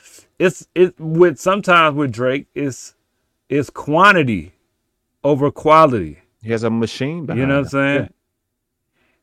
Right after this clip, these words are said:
Speaker 1: He could, he could drop a song right now today with no promotion or nothing, and it will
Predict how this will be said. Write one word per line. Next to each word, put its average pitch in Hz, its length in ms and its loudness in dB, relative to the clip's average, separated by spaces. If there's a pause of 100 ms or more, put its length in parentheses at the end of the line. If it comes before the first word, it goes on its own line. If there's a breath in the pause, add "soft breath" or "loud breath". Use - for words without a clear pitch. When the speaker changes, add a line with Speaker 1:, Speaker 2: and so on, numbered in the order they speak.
(120)
Speaker 1:
He 175 160 0
could, 160 280 4
he 170 180 -4
could 165 220 0
drop 151 320 2
a 143 80 -4
song 143 560 0
right 139 320 0
now 147 420 2
today 113 720 2 (580)
with 107 180 -6
no 135 180 0
promotion 143 680 0
or 147 100 0
nothing, 117 540 -2 (280)
and 101 140 -4
it 143 140 0
will 107 440 -4